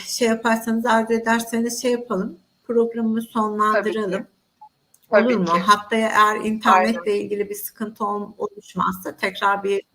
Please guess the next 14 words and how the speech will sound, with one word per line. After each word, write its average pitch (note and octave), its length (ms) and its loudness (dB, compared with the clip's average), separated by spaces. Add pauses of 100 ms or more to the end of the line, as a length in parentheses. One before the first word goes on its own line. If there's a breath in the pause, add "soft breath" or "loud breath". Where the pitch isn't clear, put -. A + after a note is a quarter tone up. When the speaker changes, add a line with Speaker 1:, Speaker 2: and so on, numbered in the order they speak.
Speaker 1:
yine F#3+ 180 0 (140)
konuşuruz. G#3 600 -4
Bunu A3 240 0
baştan G3+ 440 0
almış D#3+ 440 2
oluruz. D#4+ 420 -6 (880)
Ee, F3 580 -2
sizin F#3 300 -2
için F#3 280 0
de A#3+ 40 4
uygunsa F#3+ 600 0
tabii - 400 -8
ki. - 140 -12 (500)
Speaker 2:
İnşallah A3+ 680 4